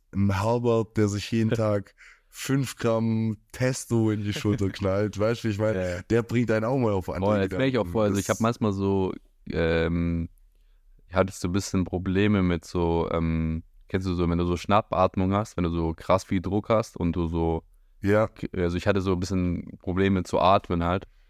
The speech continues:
Speaker 2: Und war so,
Speaker 1: Mhm.
Speaker 2: krass, was ist los? Und, ähm, da hatte ich so zwei, drei Mal schon, dass ich dann einfach ins Fitnessstudio gegangen bin und einfach trainiert hab.
Speaker 1: Ja.
Speaker 2: Und danach war, konnte ich wieder durchziehen, weil ich hatte wirklich so,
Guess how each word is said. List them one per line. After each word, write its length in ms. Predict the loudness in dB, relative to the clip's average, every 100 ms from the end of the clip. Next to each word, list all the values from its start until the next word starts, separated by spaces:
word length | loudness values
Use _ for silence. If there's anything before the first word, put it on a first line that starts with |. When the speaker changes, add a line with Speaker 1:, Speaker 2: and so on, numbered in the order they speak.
| -20 -20 -8
Speaker 2:
Und 80 | 0
war 80 | 0
so, 380 | 0 -2 -2 0
Speaker 1:
Mhm. 100 | 2
Speaker 2:
krass, 220 | 2 0
was 120 | -6
ist 120 | -6
los? 260 | 0 0 -2 -10 _ _ _ _ -20 -12
Und, 460 | -2 0 0 -2 -4
ähm, 360 | 0 0 2 2
da 60 |
hatte 80 | 2
ich 60 | 2
so 60 |
zwei, 280 | -2 2 2
drei 180 | 4 2
Mal 180 | 2 0
schon, 220 | 0 -2
dass 160 | -2
ich 80 | -4
dann 160 | -8 -4
einfach 260 | -4 -6
ins 160 | -10 -6
Fitnessstudio 560 | -4 -2 -4 -2 -4 -2
gegangen 360 | -2 0 0
bin 240 | 0 -2 -6 -14 _
und 160 | -2 0
einfach 180 | 0 -2
trainiert 400 | -2 0 0 0
hab. 160 | 0
Speaker 1:
Ja. 160 | 2 2
Speaker 2:
Und 60 |
danach 340 | 2 0 -2 0
war, 220 | 2 2
konnte 220 | 0 0
ich 40 | 2
wieder 160 | 0
durchziehen, 560 | 2 2 0 -2 -2 2
weil 120 | 2
ich 100 | 2
hatte 180 | 0 0
wirklich 260 | 0 -4
so, 300 | -2 0 0